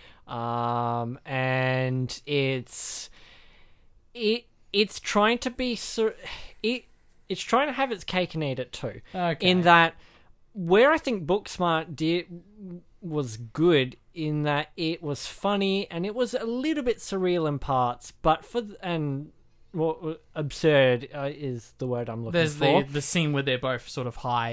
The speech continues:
Speaker 2: and
Speaker 1: Yeah.
Speaker 2: the dolls
Speaker 1: But
Speaker 2: come to play.
Speaker 1: it's,
Speaker 2: Yeah, there's that s-,
Speaker 1: it's
Speaker 2: yeah.
Speaker 1: grounded
Speaker 2: Good
Speaker 1: in a
Speaker 2: stuff.
Speaker 1: very,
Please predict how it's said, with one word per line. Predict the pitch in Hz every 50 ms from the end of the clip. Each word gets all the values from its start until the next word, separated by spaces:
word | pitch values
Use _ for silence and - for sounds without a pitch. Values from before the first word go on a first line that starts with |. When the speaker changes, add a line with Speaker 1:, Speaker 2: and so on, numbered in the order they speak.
| 117 117
Speaker 2:
and | 117 110 110
Speaker 1:
Yeah. | 214 208 196 180 180 175 165 147 120 - - - - -
Speaker 2:
the | 156 147
dolls | 131 - 147 127 120 123 123 123 123 123 120 - - -
Speaker 1:
But | 247 254
Speaker 2:
come | 262 254
to | 127 -
play. | 123 123 131 127 127 131
Speaker 1:
it's, | 139
Speaker 2:
Yeah, | 139 135 135 143
there's | 139 143 139 -
that | 143 131 127
s-, | - - -
Speaker 1:
it's | 247 269 294 247 - -
Speaker 2:
yeah. | -
Speaker 1:
grounded | - 208 196 202 214 208 208 214 214 208 214 202 185
Speaker 2:
Good | 190 -
Speaker 1:
in | 180 185
a | 185
Speaker 2:
stuff. | 170 143
Speaker 1:
very, | 131 139 160 165 165 165 165 170 175 170 165 165 165 165 160 156 151 147 156 165 -